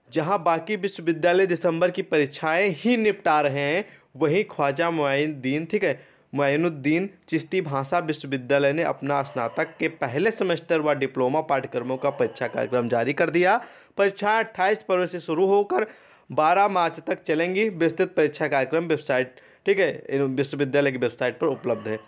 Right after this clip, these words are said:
तो यानी कि जो भी ये ख्वाजा मुइनुद्दीन चिश्ती भाषा विश्वविद्यालय है, इन्होंने जो बीए, बीएससी, बीकॉम के जो फर्स्ट सेमेस्टर के जो छात्र हैं, उनकी जो परीक्षाएं हैं, उसके लिए इन्होंने एग्जाम की डेट किस परि-,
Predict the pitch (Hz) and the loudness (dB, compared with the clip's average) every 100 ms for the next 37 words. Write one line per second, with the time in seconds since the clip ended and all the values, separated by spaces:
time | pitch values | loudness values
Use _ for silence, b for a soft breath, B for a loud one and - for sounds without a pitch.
0 | _ B B B _ 185 180 185 214 226 | _ B B B _ 2 4 4 2 0
1 | 180 202 190 202 190 196 - b b - | 2 2 2 2 2 2 -2 b b -2
2 | 170 165 185 185 170 175 170 156 170 175 | 0 2 0 0 0 -2 -2 0 0 0
3 | 156 143 165 143 139 160 151 139 131 123 | -2 -2 -2 0 0 0 -2 -2 -6 0
4 | 143 143 160 160 147 160 208 B B B | 2 4 2 2 0 -2 -4 B B B
5 | B B 135 165 196 170 - 147 196 202 | B B 0 4 6 4 0 2 4 4
6 | 190 185 196 170 170 180 185 190 175 165 | 2 2 -2 -2 0 0 0 -2 -2 -2
7 | 214 208 208 185 - 180 170 151 - 143 | -2 0 2 0 0 0 2 0 0 0
8 | 156 160 143 160 147 147 165 160 160 127 | 0 -4 -2 -2 -2 -2 0 0 0 -2
9 | 117 - 131 160 165 170 147 - 170 165 | -4 -6 -2 0 0 0 -4 -2 0 2
10 | 160 160 170 143 143 143 147 127 131 143 | 2 0 -2 -2 -2 -2 -4 -2 -2 -2
11 | 139 160 - 139 | -4 -4 -2 -2